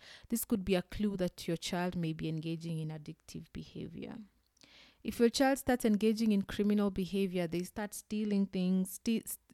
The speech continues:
things start disappearing from the house, they start, uh, robbing people or robbing houses, this could be a clue that they need this money to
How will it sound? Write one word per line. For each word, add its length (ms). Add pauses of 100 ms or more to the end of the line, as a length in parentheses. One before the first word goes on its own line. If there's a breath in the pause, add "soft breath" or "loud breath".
(100)
things 220
start 380
disappearing 720
from 280
the 100
house, 540 (380 loud breath)
they 260
start, 420 (260)
uh, 460
robbing 640
people 480
or 120
robbing 440
houses, 680 (300 loud breath)
this 160
could 160
be 100
a 80
clue 280
that 180
they 160
need 400
this 220
money 320
to 160